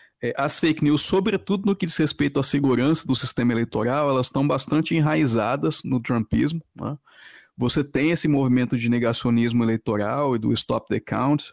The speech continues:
é, e, é, isso perde um pouco de força pra dois mil e vinte e quatro em relação ao que poderia ter por conta da, é, da derrota de muita gente, é, como o Doug Mastriano, né? É, mas, é,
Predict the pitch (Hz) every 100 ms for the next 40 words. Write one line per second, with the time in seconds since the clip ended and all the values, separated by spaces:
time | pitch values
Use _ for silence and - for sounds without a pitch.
0 | _ 127 120 117 113 - 147 147 160 185
1 | 147 131 127 123 117 113 110 - 151 -
2 | - 175 180 180 160 156 170 165 143 160
3 | 156 139 - 143 147 - 139 127 127 127
4 | 127 123 - 120 123 123 123 117 - 123
5 | - 131 120 120 147 151 - 135 143 190
6 | 131 120 - 131 131 123 117 113 110 104
7 | 120 113 107 117 117 117 117 127 135 117
8 | 113 113 135 123 110 120 156 - - -
9 | - - - - - 117 101 107 - 120
10 | 120 113 117 117 117 - 120 113 123 165
11 | 135 156 - _ - - 127 120 120 120
12 | - 143 139 139 156 180 - - - 131
13 | 127